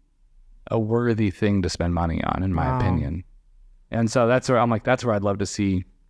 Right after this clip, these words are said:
Speaker 1: you know, to, to help and aid the community become better and grow better and that kind of thing.
Speaker 2: That's exciting. And I,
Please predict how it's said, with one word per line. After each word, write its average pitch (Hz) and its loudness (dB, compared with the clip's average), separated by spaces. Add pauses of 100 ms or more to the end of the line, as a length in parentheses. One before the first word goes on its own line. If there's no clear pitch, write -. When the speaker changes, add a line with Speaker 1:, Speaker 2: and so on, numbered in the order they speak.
Speaker 1:
you 104 0
know, 92 0 (640)
to, 95 0
to - -2
help 110 0
and 101 0
aid 101 0
the 85 -2
community 95 0
become 85 -2
better 87 0
and 87 0
grow 92 0
better 85 -2
and 87 -4 (460)
that 92 0
kind 87 -2
of 90 -6
thing. - -6 (760)
Speaker 2:
That's 139 -10
exciting. 123 -6 (720)
And 139 0
I, 139 0